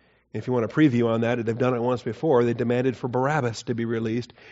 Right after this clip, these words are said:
and they demanded for Jesus to be crucified. So there's your shadow, your typology that precedes the fulfillment here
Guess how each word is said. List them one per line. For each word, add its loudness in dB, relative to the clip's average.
and 0
they 2
demanded 2
for -2
Jesus 0
to -10
be -4
crucified. -6
So -6
there's 2
your 2
shadow, 2
your 0
typology 0
that -4
precedes -2
the -6
fulfillment -2
here -8